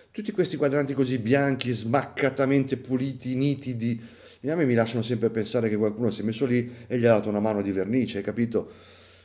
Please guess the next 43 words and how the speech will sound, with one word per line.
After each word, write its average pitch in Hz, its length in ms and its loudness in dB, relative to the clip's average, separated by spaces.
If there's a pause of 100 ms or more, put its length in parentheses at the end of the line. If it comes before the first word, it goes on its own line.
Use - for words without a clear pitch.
(120)
Mi 123 380 -12
piacerebbe, 185 420 4
no, 175 160 2
no, 208 180 8
non 208 180 8
rovinati, 120 640 2
non 190 120 4
rovi-, 123 360 2
io 147 120 4
ce - 140 -4
n'ho, 123 180 0
ne 113 100 2
ho, 110 120 -2
ne 139 60 0
ho 127 40 -2
comprati 139 400 -2
anche 123 180 -2
di 123 100 0
rovinati, 117 500 -2
veramente 113 480 -2
di, 107 200 -2
da 107 100 0
buttare 113 360 -2
via 113 220 2
quasi. 101 480 -2 (480)
Non 233 140 0
dico 214 240 4
rovinati, 117 420 0
ma 180 120 -2
con 208 180 2
qualche 214 300 2
segno 208 440 4
che 156 120 -2
si 175 140 -4
capisca 170 520 2
che 147 80 0
il 139 100 0
tempo 147 320 2
gli 135 80 4
è 127 60 4
passato 131 420 -2
sopra, 117 480 -2 (220)
no? 131 380 -2